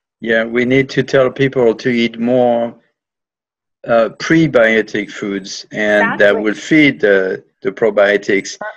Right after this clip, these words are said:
Speaker 2: yeah.
Speaker 1: It's no point, a lot of people think, and, and that's still very much in this, um, in this country, um,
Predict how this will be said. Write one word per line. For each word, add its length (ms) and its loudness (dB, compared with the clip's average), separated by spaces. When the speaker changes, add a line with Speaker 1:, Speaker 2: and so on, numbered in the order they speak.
Speaker 2:
yeah. 100 0
Speaker 1:
It's 140 -2
no 160 4
point, 400 4
a 60 -2
lot 180 4
of 100 2
people 300 -2
think, 400 -2
and, 260 -2
and 220 0
that's 200 0
still 300 0
very 240 2
much 400 -4
in 160 -4
this, 320 -2
um, 420 -4
in 120 0
this 180 0
country, 640 0
um, 540 -2